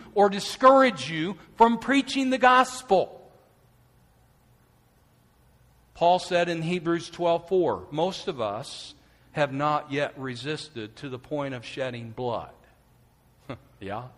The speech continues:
that's, boy, is that the truth. I've not. I've not lost any blood over the gospel. I, I'm assuming that would be true for most of you here today.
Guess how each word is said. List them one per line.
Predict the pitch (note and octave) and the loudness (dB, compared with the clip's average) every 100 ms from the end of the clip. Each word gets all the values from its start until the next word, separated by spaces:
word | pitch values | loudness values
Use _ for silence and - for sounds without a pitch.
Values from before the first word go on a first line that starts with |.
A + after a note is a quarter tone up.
| _ | _
that's, | A2+ B2+ - - _ _ | -10 -10 -14 -20 _ _
boy, | A2+ B2+ | -12 -12
is | C3 A2+ | -12 -8
that | D3 F3+ | -8 -8
the | G#2+ | -14
truth. | - G#2+ F2+ A#2+ | -14 -14 -14 -12
I've | A2+ C#3 G#3 - | 4 6 6 0
not. | B2 A#2 G#3 - - - _ _ _ - | 0 2 0 -2 -16 -20 _ _ _ 2
I've | C3+ G3 | 6 6
not | B3+ C4+ G#3+ G3 | 8 8 8 8
lost | F3 D3+ - E3+ | 8 8 4 -4
any | D3 C#3+ | -4 -4
blood | C3 C#3 C3 A#2 C#3+ F#3 - _ _ | -2 2 4 4 0 -6 -18 _ _
over | E3 D#3+ C#3+ | 2 2 2
the | C3+ | -4
gospel. | B2 B2 A2+ A#2 - D#3+ F3 - - | 0 2 0 -4 -4 -2 -2 -6 0
I, | D#3 D#3 D#3 - | 0 0 -10 -4
I'm | D#3 E3 E3+ F3+ | 0 0 0 -4
assuming | - A3+ A#3 A3 F3+ | -4 -2 0 0 2
that | F3+ F#3 | 4 4
would | F3 | -2
be | D#3 D#3+ | -4 -10
true | - F#3+ F#3 | -4 -2 -2
for | D#3+ | -2
most | D#3+ F3+ G#3+ - F#3+ | 2 4 4 2 -8
of | D#3+ | -8
you | F#3 F#3+ | -8 -8
here | E3+ F#3 | -2 -2
today. | D#3+ C3+ F#3+ E3+ D3 | -2 -2 2 4 2